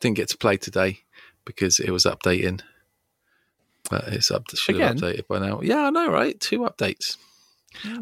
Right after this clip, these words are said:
Speaker 1: I think that mine might not have updated, which is why we were a bit wonky. 'Cause me and Chris
Speaker 2: Right.
Speaker 1: had a few games. Um,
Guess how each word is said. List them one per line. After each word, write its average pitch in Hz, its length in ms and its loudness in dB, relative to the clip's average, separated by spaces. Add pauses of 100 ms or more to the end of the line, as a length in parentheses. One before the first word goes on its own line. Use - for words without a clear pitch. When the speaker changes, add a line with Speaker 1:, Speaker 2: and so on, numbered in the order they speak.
Speaker 1:
I 127 80 0
think - 260 -2
that 110 220 2
mine 117 380 2
might 101 220 4
not 95 120 2
have 92 220 2
updated, 92 400 2
which - 180 -6
is 95 120 -4
why 92 200 4
we 92 60 4
were 92 280 0
a 92 60 -6
bit - 280 -2
wonky. 95 500 -2 (440)
'Cause 98 160 0
me 107 80 4
and 101 80 2
Chris - 240 2
Speaker 2:
Right. 98 80 0
Speaker 1:
had 98 140 2
a 95 40 -2
few 101 220 -2
games. 98 380 0 (460)
Um, 117 760 6